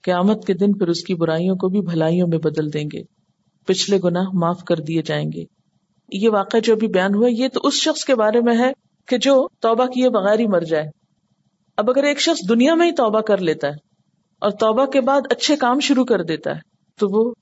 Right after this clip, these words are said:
اپنے پچھلے گناہوں سے اس طرح پاک ہو جاتا ہے، گویا اس نے وہ گناہ کیے ہی نہ ہوں۔ اور اس کے ساتھ ساتھ پچھلی زندگی میں جو اچھے کام اس نے کیے، وہ بھی محفوظ کر لیے جاتے ہیں۔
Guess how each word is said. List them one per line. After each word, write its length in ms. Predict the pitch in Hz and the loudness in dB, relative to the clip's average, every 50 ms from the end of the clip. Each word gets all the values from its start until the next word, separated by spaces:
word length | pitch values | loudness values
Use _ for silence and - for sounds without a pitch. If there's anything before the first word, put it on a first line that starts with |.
| _ _ - | _ _ -6
اپنے 320 | - - - - 208 214 | -6 -6 -4 -2 0 0
پچھلے 340 | 208 208 202 - - 220 233 202 | 0 0 -4 -4 0 0 0 2
گناہوں 360 | 185 180 170 170 185 196 208 | 2 0 0 0 -2 -2 -2
سے 140 | 202 - 220 - | -4 -4 -6 -6
اس 200 | - 240 - - | -6 -6 -6 -4
طرح 340 | - 240 233 214 240 262 277 269 277 | -2 -2 -2 0 0 0 0 0 0
پاک 280 | - 220 214 233 233 233 | 0 0 0 0 0 0
ہو 60 | 233 | -2
جاتا 340 | 208 - 185 160 156 - - | 0 0 0 -2 -2 -4 -6
ہے، 100 | 160 151 165 - _ _ _ _ _ _ _ _ _ - - 180 | -8 -8 -10 -18 _ _ _ _ _ _ _ _ _ -8 0 2
گویا 180 | 196 202 202 | 4 4 4
اس 180 | 190 185 185 - | 2 2 0 -2
نے 80 | 202 196 | -2 0
وہ 100 | 185 180 170 | 0 0 0
گناہ 200 | 170 170 175 180 | 0 -2 -2 -4
کیے 240 | 175 - 180 180 180 | -4 -4 -2 -2 0
ہی 140 | 175 180 | 0 -2
نہ 80 | 170 156 | -2 -4
ہوں۔ 200 | 143 156 165 190 - _ _ _ _ _ _ _ _ _ _ _ | -6 -8 -10 -16 -20 _ _ _ _ _ _ _ _ _ _ _
اور 100 | - 196 | -2 0
اس 140 | 190 196 190 | 0 0 0
کے 80 | - 202 | -2 -4
ساتھ 260 | 190 - 185 180 180 | -2 -2 -4 -4 -2
ساتھ 260 | - 202 196 196 - | -2 -2 -4 -2 -2
پچھلی 240 | - 190 - 202 208 | -4 -4 -2 -2 -2
زندگی 420 | 190 180 180 175 165 175 170 202 | 0 0 0 0 0 0 0 2
میں 160 | 196 190 180 175 - _ _ _ _ _ _ _ _ _ _ - | 0 2 0 -2 -4 _ _ _ _ _ _ _ _ _ _ -8
جو 120 | - - - - | -2 -2 -2 -2
اچھے 300 | - 185 - - 294 269 | -2 -4 -2 0 0 0
کام 260 | 269 269 240 220 214 | 2 2 0 2 2
اس 180 | 214 208 - - | 2 0 0 0
نے 100 | 208 190 | -2 -2
کیے، 260 | 185 - 196 202 202 - _ _ _ _ _ _ _ _ _ _ - | -2 0 0 0 0 -2 _ _ _ _ _ _ _ _ _ _ -2
وہ 120 | 185 202 | 0 2
بھی 140 | 208 226 240 | 4 4 4
محفوظ 420 | 220 196 170 160 170 180 170 - | 4 2 0 2 0 0 0 0
کر 120 | - 180 165 | 0 -2 -2
لیے 240 | 156 156 156 156 | 0 0 -2 0
جاتے 320 | 156 160 143 139 139 - - | 0 0 -2 -2 -4 -8 -12
ہیں۔ 60 | 156 | -12